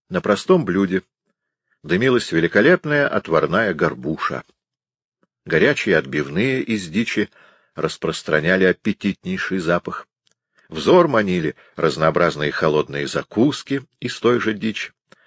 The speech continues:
Словом, тут ничего не пожалели в честь новоприбывших гостей и во славу хлебосольства старого солдата.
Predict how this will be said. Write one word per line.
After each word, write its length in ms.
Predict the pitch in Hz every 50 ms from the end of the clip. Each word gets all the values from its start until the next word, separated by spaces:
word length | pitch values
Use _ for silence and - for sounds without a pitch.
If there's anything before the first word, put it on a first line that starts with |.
| _ _ _ _ _ _ _
Словом, 360 | - - 135 170 185 180 160 147
тут 240 | - 175 170 -
ничего 520 | - 117 117 - - 117 104 95 151 202 202
не 140 | 196 190 175
пожалели 560 | - 165 143 - 135 135 131 143 143 127 123
в 80 | -
честь 420 | - - - 110 107 - - - -
новоприбывших 920 | 95 98 101 92 92 - - 87 85 76 92 95 92 - - 92 82 71 71
гостей 560 | 76 71 - - - 160 165 175 170 165 - - - - - _ _
и 120 | - 82 76
во 140 | 69 69
славу 500 | - - - 82 101 131 143 139 139 139
хлебосольства 1000 | - - - 76 69 65 65 65 - - - 95 113 135 123 - - - 110 110 110
старого 580 | - - - - - 80 80 85 82 80 82
солдата. 640 | - - - 69 76 71 64 67 65 62 - -